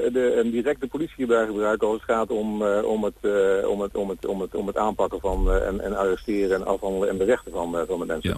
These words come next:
Speaker 1: Zo hebben we het met elkaar geregeld in het land. Daar moeten we elkaar op kunnen vertrouwen. En dat is ook iets, eh, om, eh, om zuinig op te zijn met elkaar.
Speaker 2: Ja, v-,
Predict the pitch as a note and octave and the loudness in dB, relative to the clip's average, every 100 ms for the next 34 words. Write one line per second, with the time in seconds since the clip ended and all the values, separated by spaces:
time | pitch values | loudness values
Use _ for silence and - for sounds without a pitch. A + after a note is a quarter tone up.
0 | - - C#3 D3+ C3+ B2 A#2 A2 A#2+ G#2+ | -4 2 4 6 4 2 0 0 0 0
1 | G#2 B2+ B2+ B2+ A#2+ G#2+ A#2 B2 - - | 0 2 2 0 0 2 0 0 -14 -20
2 | - - - A#2+ B2+ A#2 A2 A#2+ G#2+ - | -20 -6 2 2 2 0 0 2 2 0
3 | A#2 G2 A#2 A2+ A2+ B2 - - - - | -2 -2 2 4 4 4 0 -16 -20 -12
4 | - A#2+ A#2 A#2 G#2+ G#2+ A#2 - A#2 G#2+ | -2 0 4 2 2 -4 -6 -6 0 2
5 | G#2+ A2+ A2 A2 A2 A#2+ A#2 E2+ E2+ F2+ | 4 2 2 0 2 2 2 0 -6 -2
6 | E2+ E2 G#2+ - D#3 - | -2 -2 -4 0 0 0